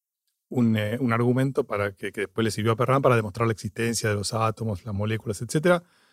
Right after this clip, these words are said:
que él dijo, "Bueno, supongamos que yo pongo una, una, una particulita de,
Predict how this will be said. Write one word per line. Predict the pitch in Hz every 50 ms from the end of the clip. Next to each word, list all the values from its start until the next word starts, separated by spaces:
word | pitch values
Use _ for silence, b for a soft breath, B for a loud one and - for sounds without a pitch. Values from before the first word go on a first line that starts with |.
| _ _ _ _ _ _ _ _ _
que | - 123
él | 120 131
dijo, | 139 - 151
"Bueno, | 147 120
supongamos | - 95 101 117 147 151 117
que |
yo | 120 110
pongo | 127 131 127 127
una, | 123 117 110 -
una, | 127 117 117 110 107 107 101 98 104 113
una | 123 117 110 110 107 104 104 101
particulita | - 107 - - 113 - 117 113 127 127 - 131 120 117 107
de, | 104 104 101 101 98 98 92